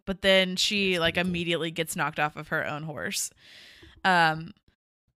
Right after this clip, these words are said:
Speaker 1: cut back to Pippin. He says that he didn't think that it would end this way. Like, they were kinda waiting for the next breach of the gate.
Speaker 2: This is another really good scene between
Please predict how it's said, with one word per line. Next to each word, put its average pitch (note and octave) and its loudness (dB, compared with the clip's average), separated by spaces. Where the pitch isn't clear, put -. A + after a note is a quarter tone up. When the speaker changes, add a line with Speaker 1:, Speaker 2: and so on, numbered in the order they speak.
Speaker 1:
cut F3+ 0
back E3+ 2
to G#3 -8
Pippin. G3+ -4
He A3 -8
says F#3+ -2
that E3+ -2
he G#3+ -4
didn't G#3+ -8
think F#3+ -2
that F3+ 2
it F3 -2
would F3 -4
end F3 -4
this E3 -4
way. D3+ -8
Like, D#3+ -4
they D#3 -2
were D#3 -6
kinda E3 -4
waiting D#3 -6
for D#3 -6
the F3 -4
next D#3+ -2
breach D#3+ 0
of E3+ 0
the E3+ -6
gate. E3 0
Speaker 2:
This E3 0
is E3 -2
another D3 0
really B2 -4
good G#2+ -8
scene A2 -8
between G2 -10